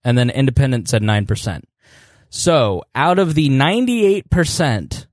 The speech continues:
or, uh, out of, uh, ninety-six percent of the people who voted for Lucy Brenton were not Republicans or Democrats, and she split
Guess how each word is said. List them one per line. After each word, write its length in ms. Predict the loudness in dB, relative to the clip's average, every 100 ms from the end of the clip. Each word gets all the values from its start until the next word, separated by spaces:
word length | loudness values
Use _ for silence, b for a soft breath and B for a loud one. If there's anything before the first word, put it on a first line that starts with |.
| -6
or, 200 | -4 -2
uh, 80 | -4
out 200 | 0 0
of, 180 | 0 -2 -10
uh, 100 | -14 -6
ninety-six 600 | -2 0 0 0 0 0
percent 320 | -2 0 -2
of 60 | -2
the 60 |
people 300 | -2 0 0
who 120 | 0 2
voted 280 | 2 2
for 100 | 0
Lucy 260 | 0 0 0
Brenton 460 | 0 -2 -2 -8 -10 b b b b -2
were 120 | 2
not 220 | 2 2
Republicans 540 | 2 2 0 0 0
or 40 | 0
Democrats, 680 | 2 0 2 2 2 -2 -2
and 180 | -2
she 160 | 0 0
split 540 | 0 -4 2 2 0